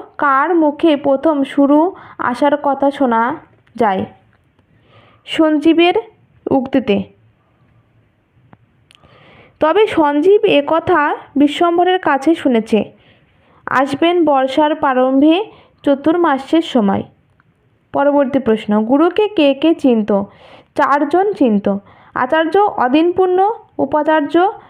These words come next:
সুতসোম, শঙ্খবাদক আর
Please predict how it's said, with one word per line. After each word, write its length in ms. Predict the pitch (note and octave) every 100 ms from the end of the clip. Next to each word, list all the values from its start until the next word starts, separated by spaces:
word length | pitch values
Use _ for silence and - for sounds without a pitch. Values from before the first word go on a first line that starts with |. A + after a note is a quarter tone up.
| _ -
সুতসোম, 540 | C#4+ D4 D4 D#4+ F4 A#4+ - _ _ _ _
শঙ্খবাদক 840 | - E4 C#4 C4+ D#4 D#4 D4 D#4+ F4+ - -
আর 340 | A#3+ B3+ C4